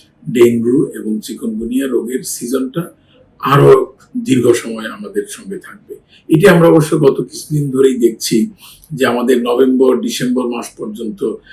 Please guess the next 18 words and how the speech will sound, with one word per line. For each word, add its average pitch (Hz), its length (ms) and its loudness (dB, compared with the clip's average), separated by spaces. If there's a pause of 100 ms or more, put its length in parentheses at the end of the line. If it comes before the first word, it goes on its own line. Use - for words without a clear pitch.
(220)
চিকুন-, 123 520 -2
ডেঙ্গু 135 300 4
রোগী 120 220 0
আমাদের, 110 440 -4 (140)
আহ, 110 60 -8
আহ, 110 500 -12 (420)
এরকম, 120 520 0
আহ, 107 380 -10
দাপিয়ে 117 400 2
বেড়াচ্ছে। - 460 -6 (480)
এবছর 156 360 4
কিন্তু 156 220 0 (180)
আরো 151 320 2
বেশি 127 320 0
হবে 104 240 -4
সেটির - 380 -12
প্রাদুর্ভাব, - 520 -18 (420)
কেননা 147 440 -2